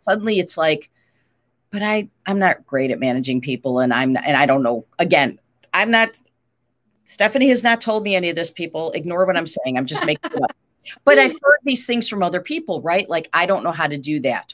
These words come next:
Speaker 1: or, "I'm not good with, I'm not good with money. I'm not good with staff.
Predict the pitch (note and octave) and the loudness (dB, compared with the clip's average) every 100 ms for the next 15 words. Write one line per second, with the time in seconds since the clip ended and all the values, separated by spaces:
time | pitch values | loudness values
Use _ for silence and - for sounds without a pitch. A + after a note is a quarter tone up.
0 | - D3 C3 D3 E3 D#3+ D#3 E3 D#3 C3 | -4 -2 0 -2 0 -2 -2 -2 -2 -4
1 | C#3+ _ D#3 C#3 D#3+ G#3 G3 G3 E3+ D#3 | -8 _ -4 -2 -2 -2 -4 -6 -4 -2
2 | D#3 D#3 D#3 D#3 - - - - D3+ D#3 | 0 0 0 -2 -8 -18 -10 0 2 2
3 | E3 G3 F3+ F#3 - E3 D3+ D3+ D3+ D3 | 2 0 0 -2 -2 2 4 4 4 2
4 | D3 | 0